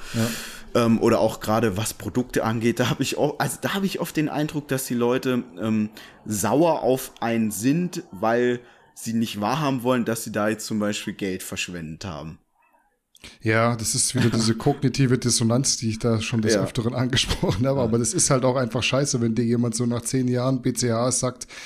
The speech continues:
Speaker 1: hättest du nicht kaufen brauchen. Da hättest du lieber mal
Speaker 2: Hab
Speaker 1: jede
Speaker 2: ich auch
Speaker 1: Woche
Speaker 2: gemacht.
Speaker 1: zwei Filets,
Speaker 2: Ja.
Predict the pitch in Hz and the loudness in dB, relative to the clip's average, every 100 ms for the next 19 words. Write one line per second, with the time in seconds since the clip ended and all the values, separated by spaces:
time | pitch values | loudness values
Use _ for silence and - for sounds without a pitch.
0 | - - 123 - 113 - 123 127 120 113 | -10 -4 -2 -2 -2 -4 -2 -2 -2 -4
1 | 107 104 104 113 113 120 123 127 127 120 | -4 -4 -4 -4 -2 -4 -2 0 2 2
2 | 123 117 120 127 139 131 123 123 127 131 | 2 2 4 4 4 2 2 2 2 2
3 | - 120 131 95 107 | 2 4 4 4 0